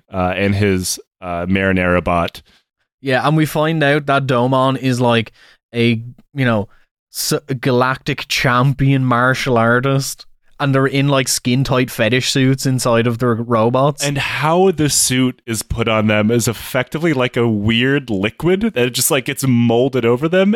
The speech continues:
Speaker 1: and the camera lingers on <laughs> Domon's ass. Like,
Speaker 2: <laughs>
Speaker 1: his, his shiny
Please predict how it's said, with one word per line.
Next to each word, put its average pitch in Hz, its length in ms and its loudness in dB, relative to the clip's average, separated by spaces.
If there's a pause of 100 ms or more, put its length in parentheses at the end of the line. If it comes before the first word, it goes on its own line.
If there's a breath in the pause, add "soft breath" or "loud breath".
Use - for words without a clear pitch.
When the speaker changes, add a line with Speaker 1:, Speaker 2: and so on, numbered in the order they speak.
Speaker 1:
and 139 140 -2
the 160 100 -2
camera 151 480 -2
lingers 135 520 0
on 123 320 -2
<laughs> - 40 -20
Domon's 151 680 -2 (120)
ass. 113 580 -2 (460 loud breath)
Like, 156 300 2
Speaker 2:
<laughs> 156 440 0
Speaker 1:
his, 151 240 2 (180)
his 139 80 2
shiny 170 920 2